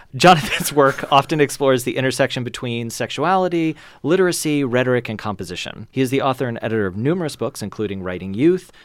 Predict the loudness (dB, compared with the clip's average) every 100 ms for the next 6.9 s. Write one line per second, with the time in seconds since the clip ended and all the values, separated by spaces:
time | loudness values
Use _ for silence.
0 | -12 -4 -4 0 0 0 0 0 -4 -4
1 | -8 -8 -8 -10 -8 -6 -6 -8 -10 -8
2 | -4 -2 -4 -6 -18 -20 -10 -8 -8 -6
3 | -8 -8 -10 -10 -14 -16 -2 0 0 0
4 | -4 -6 -8 -6 -8 -6 -6 -6 -8 -10
5 | -10 -12 -14 -20 _ -6 -4 0 -2 -2
6 | -4 -4 -4 -6 0 2 2 -2